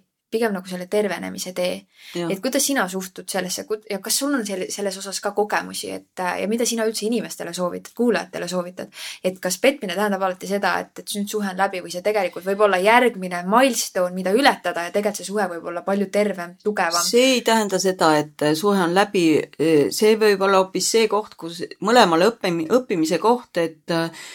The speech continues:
Speaker 2: mida tuleb selles suhtes nüüd muuta või parandada, et, et, äh, mis on see viga olnud, miks on
Speaker 1: Mhm.
Speaker 2: petetud? Kas ma olen jätnud nüüd mehe kuidagi hooletusse või olen, on äkki minu viga, et sa tunnistad seda, et sa oled teadlik nagu?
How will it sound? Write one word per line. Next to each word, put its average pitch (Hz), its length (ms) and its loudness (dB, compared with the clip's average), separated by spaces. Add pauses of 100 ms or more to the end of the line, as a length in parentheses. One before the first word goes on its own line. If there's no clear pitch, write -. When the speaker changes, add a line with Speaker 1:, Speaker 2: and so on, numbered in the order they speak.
(220)
Speaker 2:
mida 208 340 6 (400)
tuleb 196 320 4
selles 160 320 0
suhtes 196 480 -2
nüüd 170 240 -2
muuta 208 480 0
või 165 160 -2
parandada, 165 640 0 (580)
et, 160 380 0
et, 160 340 -4
äh, 156 640 2 (920)
mis 220 160 0
on 190 140 6
see 180 100 0
viga 214 380 2
olnud, 160 300 0 (480)
miks 185 220 -4
on 170 120 -2
Speaker 1:
Mhm. 160 160 -4
Speaker 2:
petetud? 160 540 -2 (480)
Kas 185 160 -2
ma 185 100 2
olen 175 180 2
jätnud 190 320 0
nüüd 165 140 -2
mehe 185 420 2
kuidagi 160 300 -4
hooletusse 160 640 -2
või 160 340 -2
olen, 180 280 0
on 208 220 2
äkki 196 220 -2
minu 208 220 0
viga, 196 240 0
et - 80 -8
sa 175 80 -10
tunnistad 160 580 0
seda, 170 200 -6
et 165 100 -6
sa 190 100 -2
oled 170 160 -6
teadlik 202 460 2
nagu? - 320 -10